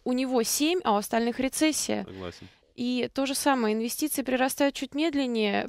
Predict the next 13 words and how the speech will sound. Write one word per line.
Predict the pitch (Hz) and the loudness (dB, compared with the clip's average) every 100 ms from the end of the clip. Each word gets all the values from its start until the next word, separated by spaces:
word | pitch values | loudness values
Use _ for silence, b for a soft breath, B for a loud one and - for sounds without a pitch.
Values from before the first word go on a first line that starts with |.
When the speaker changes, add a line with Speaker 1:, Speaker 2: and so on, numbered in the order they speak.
| - | -2
Speaker 1:
производство | 247 233 269 269 262 | -2 0 -2 -2 -6
чуть | - 254 | -8 -4
медленнее, | 285 320 269 233 | 0 0 0 0
но | 220 | -2
тем | 220 247 240 | -2 -2 -2
не | |
менее | 240 247 233 | 0 0 0
оно | 220 | 0
прирастает, | 226 226 233 - 339 | 0 -2 0 2 0
Speaker 2:
Мгм. | - | 0
Speaker 1:
причём | 240 226 220 | -4 -2 -2
достаточно | 220 233 - 254 247 | 0 -2 -2 -2 -4
активно. | - 277 214 175 | -4 -4 -2 -4